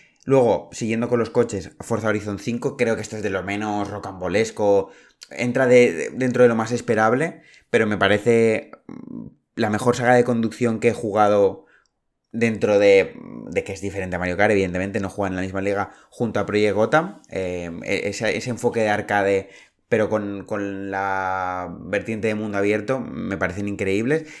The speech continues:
y aunque lo que suena de que esté ambientado en México no me termina de convencer, pues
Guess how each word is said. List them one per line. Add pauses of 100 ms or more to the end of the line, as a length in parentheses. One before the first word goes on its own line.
y
aunque
lo
que
suena
de
que
esté
ambientado
en
México
no
me
termina
de
convencer,
pues